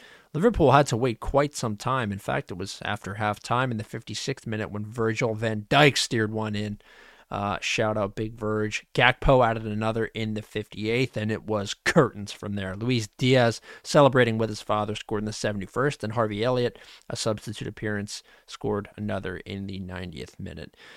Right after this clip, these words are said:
Second half, I thought Liverpool looked absolutely unbelievable. Thirteen shots on target, twenty-nine shots total, held majority of the ball at sixty-two percent. Luton,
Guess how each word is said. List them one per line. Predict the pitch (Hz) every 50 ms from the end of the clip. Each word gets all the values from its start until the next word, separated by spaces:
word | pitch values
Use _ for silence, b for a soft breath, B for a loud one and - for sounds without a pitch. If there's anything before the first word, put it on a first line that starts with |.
| B B -
Second | - - - 156 147 - 151 117
half, | - 151 156 156 147 139 - - -
I | 113 117
thought | - - 139 113 73
Liverpool | 85 113 113 113 110 - - 127 117 113
looked | 107 101 - - -
absolutely | 107 110 113 110 - - 127 120 110 101 101 95 71
unbelievable. | 92 101 104 95 87 90 104 101 101 110 101 104 104 104 101 -
Thirteen | _ - 123 113 104 - - 117 110 104
shots | - - 113 98 98 - -
on | 92 92 -
target, | - 113 107 107 107 113 95 -
twenty-nine | - - 123 113 110 107 104 95 104 107
shots | - - 95 92 90 -
total, | - - 127 123 127 123 120 120 117 b b b b b
held | - 143 135 127
majority | 127 123 113 123 127 123 123 123
of | 117 113
the | 107
ball | 117 113 113 117 110
at | 82 -
sixty-two | - 123 - - - 107 104 - 120 113
percent. | - - 95 - - - 139 135 131 - - _ _ _ _ _ _ _ _ _ _ _ _ _ _ -
Luton, | 135 143 175 175 - 160 165 156 135